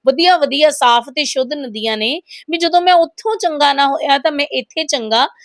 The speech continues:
ਕਿੱਦਾਂ ਹੋਵਾਂਗਾ?" ਪਰ ਫਿਰ ਵੀ ਅਲੀਸ਼ਾ ਦੇ ਕਹਿਣ ਦੇ ਅਨੁਸਾਰ ਉਹਨੇ ਕੀਤਾ ਤੇ ਜਦੋਂ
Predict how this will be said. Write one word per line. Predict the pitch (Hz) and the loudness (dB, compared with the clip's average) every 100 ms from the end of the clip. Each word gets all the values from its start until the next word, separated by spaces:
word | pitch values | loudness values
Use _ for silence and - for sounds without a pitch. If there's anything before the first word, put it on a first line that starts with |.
| _ | _
ਕਿੱਦਾਂ | 339 247 330 294 | -6 0 0 0
ਹੋਵਾਂਗਾ?" | 277 214 196 185 175 _ _ - | -2 -2 -4 -6 -12 _ _ 0
ਪਰ | 247 | 0
ਫਿਰ | 240 285 311 | 0 -2 0
ਵੀ | 302 277 | 2 2
ਅਲੀਸ਼ਾ | 247 233 269 | 0 0 0
ਦੇ | 247 247 | 0 -4
ਕਹਿਣ | - 262 277 | -2 -2 0
ਦੇ | 320 294 | 2 0
ਅਨੁਸਾਰ | 247 226 240 220 226 | 0 -2 2 2 0
ਉਹਨੇ | 233 240 | -4 -6
ਕੀਤਾ | 247 220 202 - 220 277 - - - | -6 -10 -6 -2 0 -2 -8 -20 -6
ਤੇ | 277 | -4
ਜਦੋਂ | 208 285 247 | 2 2 4